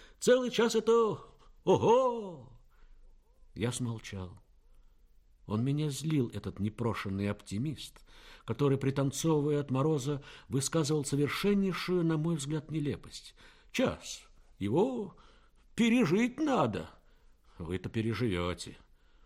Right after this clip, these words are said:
«Ну, может, да, может и нет. На войне оно по-всякому бывает». Гринюк потопал ещё и опустился на колени у края окопчика. Затем, потирая руки, довольно бодро,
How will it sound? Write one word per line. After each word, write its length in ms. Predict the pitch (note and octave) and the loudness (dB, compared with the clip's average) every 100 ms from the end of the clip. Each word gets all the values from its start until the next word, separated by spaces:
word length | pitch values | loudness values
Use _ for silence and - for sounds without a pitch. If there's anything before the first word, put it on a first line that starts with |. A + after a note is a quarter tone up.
| - | -10
«Ну, 80 | D4 | -2
может, 340 | C4 D#3+ A#3 | 2 2 2
да, 380 | D#3+ D#3 G#3+ A#2+ | 0 0 0 -2
может 440 | F#2+ F2 C#3 F3+ A2 | -2 0 -2 -2 -6
и 60 | |
нет. 260 | D#2+ C3 G#3 - - - - - - | -4 -6 -6 -12 -20 -20 -20 -20 -2
На 140 | A#2+ | 2
войне 440 | C3+ C3 A#2+ C3 F#3+ | 4 4 4 2 2
оно 640 | G3 C3+ F3 F#3 F#3 A#2 - | 0 0 0 -2 -6 -8 -8
по-всякому 540 | C3 - A#2+ C3 E3+ E3+ | -8 -4 -4 -2 -6 -6
бывает». 400 | F3+ E3 D#2+ - - - _ - - - - - _ _ | -8 -8 -10 -14 -20 -20 _ -20 -20 -20 -20 -20 _ _
Гринюк 400 | G#2 C3 F#3+ G3 | 0 2 2 0
потопал 520 | - E3 D#3+ D#3 D#3 | -4 -2 0 0 0
ещё 600 | C3+ A2+ - - C#3+ D3 C#3 - - | -2 -4 -6 -2 -2 -2 -8 -20 -10
и 80 | - | -2
опустился 600 | C#3 C#3 C3+ - F#3 - | -2 0 -2 0 -2 0
на 120 | C#3+ | 0
колени 420 | C3+ B2+ C#3+ D#3 D#3+ | 2 0 2 0 0
у 120 | - | -4
края 340 | A#2 B2+ A#2+ | -4 -2 -2
окопчика. 640 | G#2 G#2 F#2+ - - - A2 - - - - - - - | -4 -8 -10 -12 -16 -16 -20 -20 -20 -20 -20 -20 -20 -8
Затем, 300 | F2+ G#2 A#2+ | -2 0 0
потирая 560 | A#2 - G#2+ G#2+ G#2 G2+ | -2 -2 2 2 2 2
руки, 300 | A#2 A#2+ G#2+ | -2 -2 -4
довольно 480 | F2+ F#2 G2+ G2 | -2 0 0 0
бодро, 500 | F2+ G2 A#2+ A2+ A2 | -2 0 2 2 -2